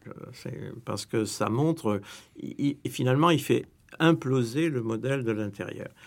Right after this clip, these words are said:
Et est-ce que c'est pas ça qu'il faut faire ? Or, malheureusement, euh, quand on aborde l'époque contemporaine avec les encyclopédies sur Internet, euh,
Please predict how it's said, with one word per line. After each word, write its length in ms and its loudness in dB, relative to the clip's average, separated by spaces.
Et 380 -4
est-ce 200 2
que 100 0
c'est 180 0
pas 160 -2
ça 200 0
qu'il 160 -4
faut 160 -6
faire ? 340 -8
Or, 180 4
malheureusement, 1080 2
euh, 520 -4
quand 280 -8
on 120 -4
aborde 540 -2
l'époque 400 -6
contemporaine 800 -6
avec 340 -2
les 200 -6
encyclopédies 800 -6
sur 320 -8
Internet, 720 -6
euh, 100 -8